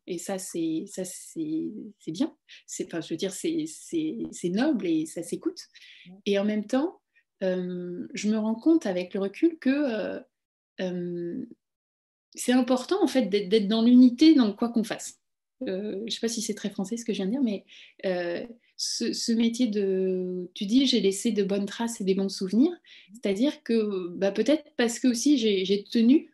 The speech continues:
Speaker 1: à à honorer autant que je le pouvais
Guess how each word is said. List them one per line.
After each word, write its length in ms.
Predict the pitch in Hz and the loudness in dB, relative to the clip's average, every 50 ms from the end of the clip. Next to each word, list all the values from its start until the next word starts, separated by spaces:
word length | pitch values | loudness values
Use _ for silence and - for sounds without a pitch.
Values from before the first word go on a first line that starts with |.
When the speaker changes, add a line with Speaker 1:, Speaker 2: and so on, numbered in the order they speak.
| _ - | _ -6
Speaker 1:
à 200 | 202 196 190 - - - _ _ _ _ _ _ _ _ _ _ _ _ _ _ _ _ _ _ _ _ - | -4 -4 -4 -4 -6 -12 _ _ _ _ _ _ _ _ _ _ _ _ _ _ _ _ _ _ _ _ -6
à 180 | 196 185 - - | -6 -4 -2 0
honorer 580 | 208 208 208 220 220 247 277 285 269 269 269 269 | 2 2 2 2 2 0 0 0 -2 -4 -6 -4
autant 360 | - 190 185 - 233 226 226 | -4 -4 -2 0 2 2 0
que 380 | 220 - - 190 180 202 202 185 | 0 -2 -6 -6 -6 -4 -6 -4
je 100 | 190 185 | -4 -4
le 140 | 175 185 | -4 -4
pouvais 320 | 180 - 202 208 254 285 | -4 -4 -2 -2 -2 -2